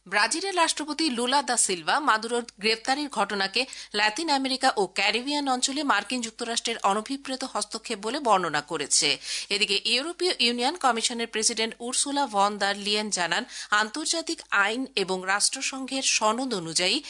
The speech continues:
এই বিবাদের মীমাংসা প্রয়োজন। ব্রিটেনের প্রধানমন্ত্রী কিয়ার স্টারমার বলেছেন,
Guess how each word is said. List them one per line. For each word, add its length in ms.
এই 100
বিবাদের 440
মীমাংসা 460
প্রয়োজন। 440
ব্রিটেনের 420
প্রধানমন্ত্রী 500
কিয়ার 320
স্টারমার 360
বলেছেন, 400